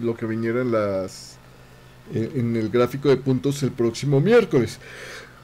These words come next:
Ya para el día de hoy, por eso yo insisto, me parece que ya está sobrecomprado y esto es algo que desde ayer habíamos adelantado, ya anda sobrecorrido. Yo decía, "Vamos a llegar el martes con un mercado sobrecorrido", <laughs> yo esperaba que fuera sobreco-,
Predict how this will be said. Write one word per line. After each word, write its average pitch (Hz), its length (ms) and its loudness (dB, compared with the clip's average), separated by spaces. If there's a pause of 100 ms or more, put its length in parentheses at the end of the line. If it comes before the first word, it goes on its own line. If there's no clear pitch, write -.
(420)
Ya 240 260 4
para 269 140 10
el 262 100 8
día 240 160 8
de 226 80 8
hoy, 208 100 8
por 202 200 6
eso 190 220 6
yo 190 120 2
insisto, 185 400 2
me 175 140 2
parece 151 360 2
que 160 140 -2
ya 147 80 2
está 151 220 0
sobrecomprado 135 720 2
y 139 60 0
esto 135 180 -2
es 143 100 -2
algo 139 240 2
que 139 120 -2
desde 104 220 -2
ayer 101 220 0
habíamos 117 400 0
adelantado, 113 520 -2
ya 110 180 -2
anda 123 380 -2 (360)
sobrecorrido. 139 760 2
Yo 185 160 8
decía, 208 260 6
"Vamos 196 280 6
a 208 40 8
llegar 185 300 8
el 180 120 8
martes 180 420 4
con 143 140 0
un 147 100 4
mercado 147 380 2
sobrecorrido", 135 640 2
<laughs> - 0 -
yo 143 160 4
esperaba 143 360 2
que 143 120 -6
fuera 127 160 4
sobreco-, 110 500 -4